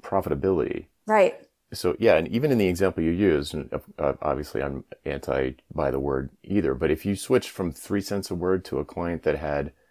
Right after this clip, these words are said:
Speaker 1: that was paying you ten cents a word, that's like three clients right there. That's
Speaker 2: Yep.
Speaker 1: like get three bad clients in one.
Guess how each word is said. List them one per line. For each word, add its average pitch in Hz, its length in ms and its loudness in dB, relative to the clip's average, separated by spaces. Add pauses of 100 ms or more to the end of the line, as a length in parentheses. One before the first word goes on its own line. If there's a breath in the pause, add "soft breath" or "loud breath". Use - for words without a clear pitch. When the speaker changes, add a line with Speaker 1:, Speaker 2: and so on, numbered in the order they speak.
(100)
Speaker 1:
that 76 80 -6
was 76 100 -2
paying 80 220 -4
you 71 80 -2
ten - 280 -4
cents 87 240 -6
a 76 60 -4
word, 69 340 -4 (400 soft breath)
that's 101 200 0
like 127 160 4
three 113 400 2
clients 98 520 -2
right 69 200 -2
there. - 260 -4 (100)
That's - 180 2
Speaker 2:
Yep. - 40 4
Speaker 1:
like 87 140 0
get - 260 -2
three 95 380 0
bad 82 320 0
clients 67 480 -8
in 69 260 -8
one. 67 380 -6